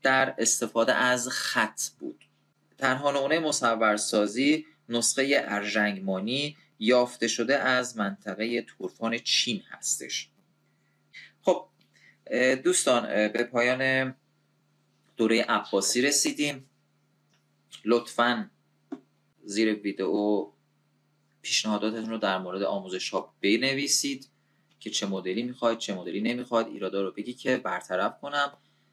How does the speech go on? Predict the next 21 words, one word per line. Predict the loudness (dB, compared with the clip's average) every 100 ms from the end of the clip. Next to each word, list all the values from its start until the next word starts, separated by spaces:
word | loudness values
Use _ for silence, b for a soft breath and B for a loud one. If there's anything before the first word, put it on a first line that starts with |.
| _
اه، | -4 0 2 4 2 2
در | 2 2
دورهٔ | 0 0 0 2
بعدی | 0 0 -2 -2 -4
هنر | -2 -2 0
سلجوقی | -2 -2 -2 -2 -6 -10 -6 -4
رو | -4
می‌دم، | -2 -2 -4 -10 -4
اه، | 0 0
خدمتتون | -2 -4 -2 0 -2 -2
ارائه | 0 2 0
می‌دیم | -2 -6 -6 -8 b b b _ _
و | 2 4 4
البته | 0 0 0 0 2 4 6 6 4 b b _
سعی | 0 2 2 2
می‌کنم | -4 -4 2 2 2
روزانه | -4 -2 -2 -2
چند | -2 -4 -2
تا | -8
تست | -2 0 0 -2
هم | -2 0 -2 -4